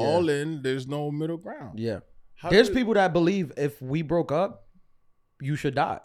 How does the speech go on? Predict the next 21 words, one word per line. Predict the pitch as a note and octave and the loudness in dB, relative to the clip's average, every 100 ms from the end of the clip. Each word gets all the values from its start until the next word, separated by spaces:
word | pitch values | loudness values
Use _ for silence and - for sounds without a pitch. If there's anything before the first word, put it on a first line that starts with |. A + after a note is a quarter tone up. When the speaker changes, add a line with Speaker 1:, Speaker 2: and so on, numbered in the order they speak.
| _ | _
Speaker 2:
Like, | A2 G#2 | -8 -6
you | G#2+ A2 | -6 -8
should, | A2+ G#2 A#2+ | -8 -10 -6
Speaker 1:
Yeah, | F#3 D4+ _ _ | -6 -6 _ _
that's | C3+ G#2+ | -10 -8
Speaker 2:
like, | |
Speaker 1:
true. | G2+ A2+ | -6 -6
Speaker 2:
you, | G2+ | -8
like, | G#2+ G#2 F#2+ _ - - - | -8 -8 -10 _ -20 -20 -10
w-, | A#2 G2+ | -10 -4
you | A#2+ | -4
know, | B2 C3 | 0 -2
you're | B2 B2+ | 0 -4
of | A#2+ | -2
no | B2+ C#3 | -2 -2
longer | B2+ B2+ A#2 | -2 -4 -4
use | A2+ B2 - | -4 -4 -6
to | B2 | -8
the | G#2 G2+ - _ _ | -6 -8 -8 _ _
planet. | - C3 B2 F2 _ C#3+ | -6 -4 -4 -8 _ -14
Speaker 1:
Mm-hmm. | D#3+ G#3+ | -12 -14